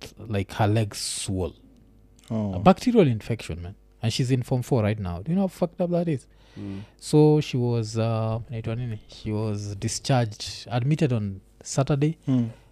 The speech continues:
Speaker 1: and discharged on Tuesday, man. So it's been some bullshit, man. So it's, it's been one of those, man. Like, being,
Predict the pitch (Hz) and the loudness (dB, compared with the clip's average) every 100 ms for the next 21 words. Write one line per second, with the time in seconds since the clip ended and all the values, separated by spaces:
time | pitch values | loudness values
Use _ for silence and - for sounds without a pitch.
0 | _ 107 101 - - 117 101 98 - 104 | _ -2 -2 -2 0 2 2 -4 -4 -4
1 | 98 90 87 87 - 113 - 107 101 101 | -2 -4 -6 -10 -6 -6 -2 -2 -2 -6
2 | - 90 95 98 120 117 101 92 98 104 | -6 -4 -4 0 0 0 -4 -4 -6 -6
3 | - 135 127 123 - - - 160 175 190 | -6 -2 0 -2 -6 -12 -6 6 8 10
4 | 175 127 135 98 101 98 107 113 170 220 | 8 6 4 4 0 2 0 4 4 4